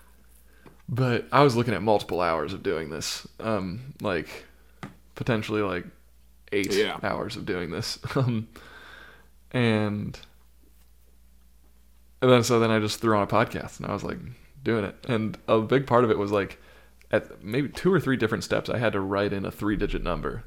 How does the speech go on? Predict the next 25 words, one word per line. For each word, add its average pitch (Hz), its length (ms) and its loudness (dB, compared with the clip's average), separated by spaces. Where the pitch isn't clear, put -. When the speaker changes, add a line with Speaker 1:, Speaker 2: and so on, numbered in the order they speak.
Speaker 1:
So 104 180 -4
it 98 40 0
was, 101 180 0
like, 95 240 -2
we 107 120 0
had, 98 180 0
like, - 180 -8
three 113 280 0
hundred 107 460 -2
warnings, 110 480 0
and 110 140 -4
we 107 80 0
needed 107 240 0
eight 104 160 0
hundred. 80 360 -4
So 104 180 -2
then 104 140 2
it - 40 0
was 104 100 -4
just, 101 120 -8
like, 98 140 0
I 98 80 2
would 95 100 -2
write, - 240 -2
like, - 340 -12